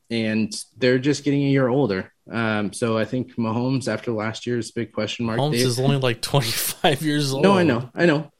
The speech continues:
Speaker 1: But after the way that he played in the beginning half of the, the season last year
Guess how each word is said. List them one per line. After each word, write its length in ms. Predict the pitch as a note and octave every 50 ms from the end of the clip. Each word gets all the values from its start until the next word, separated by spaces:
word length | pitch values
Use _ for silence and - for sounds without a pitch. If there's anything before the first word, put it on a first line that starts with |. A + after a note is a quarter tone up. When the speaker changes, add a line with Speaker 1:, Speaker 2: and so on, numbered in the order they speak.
| _
Speaker 1:
But 280 | - C#3+ D3 - - - _ - B2 - -
after 340 | G2+ C#3 D3 D3 - - D3
the 120 | C#3 D3
way 160 | B2+ C#3 C#3
that 140 | C#3 C#3+ -
he 120 | A#2+ C3+ B2+
played 300 | - - B2+ B2 B2+ A#2+
in 80 | A#2+
the 60 | A2+ G#2
beginning 300 | A#2 G#2+ A#2+ A#2 A#2 A#2
half 180 | A#2+ G#2+ G#2+ -
of 40 | -
the, 320 | A#2 A2+ A2+ G#2+ G#2+ G#2+ -
the 100 | G2+ G#2+
season 360 | - - A#2+ A2+ A#2+ A#2 A2+
last 320 | A2 G#2+ A2 A2+ - -
year 200 | G#2+ A#2 C3 C3+